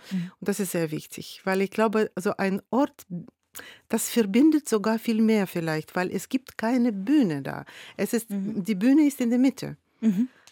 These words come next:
Speaker 2: Ich glaube, wir werden mit dem Publikum noch mehr Kontakt haben als in jüdischen
Speaker 1: Das war
Speaker 2: Museum.
Speaker 1: vorher ja auch schon
Speaker 2: Ja,
Speaker 1: so, ne?
Speaker 2: ja,
Speaker 1: Dass Sie, äh,
Speaker 2: ja.
Speaker 1: eng in Kontakt kommen
Speaker 2: Ja,
Speaker 1: konnten.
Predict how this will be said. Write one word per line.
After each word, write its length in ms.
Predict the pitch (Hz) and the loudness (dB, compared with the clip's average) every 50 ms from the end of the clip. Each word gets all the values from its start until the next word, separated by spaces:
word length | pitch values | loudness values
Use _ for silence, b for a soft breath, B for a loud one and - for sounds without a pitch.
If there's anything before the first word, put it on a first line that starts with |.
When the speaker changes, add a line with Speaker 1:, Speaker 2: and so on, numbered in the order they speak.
| b b b - - - - - | b b b -16 -16 -16 -12 -10
Speaker 2:
Ich 120 | 190 196 - | -10 -6 -2
glaube, 300 | - 226 233 208 214 196 | 0 0 2 2 2 2
wir 160 | 214 220 196 | 2 2 4
werden 280 | 226 233 226 226 220 214 | 4 2 4 4 4 4
mit 200 | 220 226 220 - | 2 2 0 0
dem 160 | 208 202 180 | -2 -2 0
Publikum 680 | - - 302 294 277 277 - - 233 214 208 202 202 208 | 0 0 2 2 2 2 2 0 0 0 2 2 2 2
noch 360 | 226 254 285 - - - - | 2 2 2 0 -4 -6 -4
mehr 280 | 208 208 226 233 233 | 0 0 2 0 0
Kontakt 600 | 226 - 226 214 202 - 247 269 - - - - | -2 -2 -4 -4 -4 -4 -6 -8 -8 -12 -12 -8
haben 240 | 233 226 220 220 202 | -6 -4 -4 -4 -4
als 280 | - 196 202 196 - - 202 | -4 -6 -6 -6 -8 -8 -6
in 100 | 196 190 | -6 -4
jüdischen 160 | 180 190 180 180 | -4 -6 -6 -6
Speaker 1:
Das 160 | 190 - - | -6 -6 -4
war 160 | 202 202 196 | -2 0 0
Speaker 2:
Museum. 180 | 196 - - 190 | -2 -2 0 2
Speaker 1:
vorher 220 | 254 285 254 180 | 2 2 2 2
ja 220 | 170 165 165 160 | 0 -2 -2 -4
auch 120 | 170 160 - | -6 -8 -8
schon 100 | - 190 | -8 -6
Speaker 2:
Ja, 160 | 175 165 156 | -4 -4 -4
Speaker 1:
so, 220 | 147 156 156 156 | -4 -6 -6 -4
ne? 100 | 156 165 202 | -4 -4 -4
Speaker 2:
ja, 140 | 233 247 220 | -4 -6 -6
Speaker 1:
Dass 120 | 170 185 | -8 -8
Sie, 200 | 185 170 165 - | -6 -6 -6 -6
äh, 160 | - 170 180 190 | -6 -8 -6 -4
Speaker 2:
ja. 80 | 196 196 | 0 2
Speaker 1:
eng 140 | 220 233 | 2 4
in 120 | 214 185 165 | 2 2 0
Kontakt 500 | - 180 165 - 170 185 - - - - | -2 -4 -6 -6 -10 -12 -14 -16 -20 -16
kommen 180 | - - 180 | -8 -4 -2
Speaker 2:
Ja, 140 | 220 214 202 | 0 0 -2
Speaker 1:
konnten. 360 | 214 - 175 165 - - 170 | -4 -6 -8 -8 -6 -8 -10